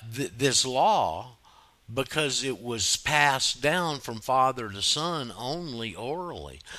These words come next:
they were so ashamed of it, they didn't want it written down, and they didn't write it down until they put it in the, uh, what is it, the Sunoco version of the Talmud? I believe the Sunoco version of the Talmud was the first time these oral traditions,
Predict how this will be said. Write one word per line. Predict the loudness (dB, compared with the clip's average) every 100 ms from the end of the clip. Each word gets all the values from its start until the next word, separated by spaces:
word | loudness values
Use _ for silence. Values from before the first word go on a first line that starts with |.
| 2
they | 4 6
were | 4 2
so | 4 4 4 4
ashamed | 4 4 2 4 2
of | 2
it, | 2
they | 4 6
didn't | 4 0 0
want | 0 2 0
it | -4 -4
written | -4 -4 -4
down, | -2 0 0 -2 -6 -10 -2
and | 0 4
they | 2
didn't | 4 0 0 2
write | 8 10 8 6
it | 0 2
down | 2 4 2 -2 -6 -8 -6
until | -2 2 4
they | 6 6
put | 4 0
it | 0 2
in | 2 2 -2 -12 -14 0
the, | 2 2 -2 -12 -4
uh, | -2 0 0
what | 0 2
is | 0
it, | -2 2
the |
Sunoco | 6 6 8 6 4 4 2 2
version | 2 0 2 0 0
of | 0
the | 0
Talmud? | 2 4 4 2 -2 -6 -18 _ _ -6
I | -4
believe | -2 -2 0 2
the |
Sunoco | 4 4 4 2 2 0 0
version | 0 -2 -2 -4
of | -4
the | -4
Talmud | 0 2 2 0 -4
was | -4 -4
the |
first | -2 -2 0 0
time | 2 4 2 2
these | 0 0
oral | 0 2 4 2
traditions, | -2 -8 -2 -2 -2 -4 -10 -8 -8